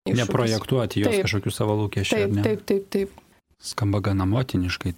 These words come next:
Speaker 2: labai išmintingai.
Speaker 1: Bet taip reikėjo padaryt.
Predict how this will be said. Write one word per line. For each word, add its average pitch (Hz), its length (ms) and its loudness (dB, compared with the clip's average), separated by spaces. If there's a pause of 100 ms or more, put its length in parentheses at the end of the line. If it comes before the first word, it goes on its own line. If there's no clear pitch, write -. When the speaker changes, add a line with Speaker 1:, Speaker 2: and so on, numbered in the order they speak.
(120)
Speaker 2:
labai 95 280 -2
išmintingai. 95 680 -2 (140)
Speaker 1:
Bet 220 300 0
taip 247 220 -2
reikėjo 247 340 -2
padaryt. 214 560 -2